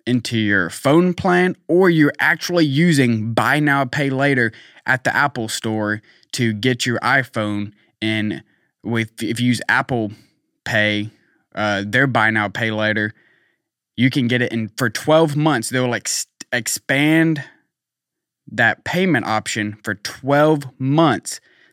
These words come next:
That way you don't have to pay it all up front. So take, so you had furniture, clothing, technology, and then here's some of the crazy ones that have,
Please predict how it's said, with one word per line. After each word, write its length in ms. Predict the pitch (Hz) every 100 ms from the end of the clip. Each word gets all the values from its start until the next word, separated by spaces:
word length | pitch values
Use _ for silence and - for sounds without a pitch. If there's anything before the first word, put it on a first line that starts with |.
| -
That 180 | 113 123
way 100 | 120
you 80 | 127
don't 120 | 117
have 80 | 113
to 60 |
pay 180 | - 123
it 40 |
all 180 | 117 117
up 100 | 98
front. 300 | - 110 - _ _ _ _
So 140 | 98
take, 340 | 101 117 - 123
so 160 | 127
you 120 | 123
had 140 | 120 101
furniture, 560 | 170 180 170 185 170 - - -
clothing, 540 | 160 156 156 156 151 -
technology, 720 | - 107 127 135 143 135 139 - _ _
and 120 | 123 131
then 100 | 123
here's 200 | 240 -
some 200 | 294 302
of 80 |
the 100 | 233
crazy 560 | 131 - 160 156 143 120
ones 400 | 101 98 95 -
that 200 | 110 120
have, 300 | 113 117 113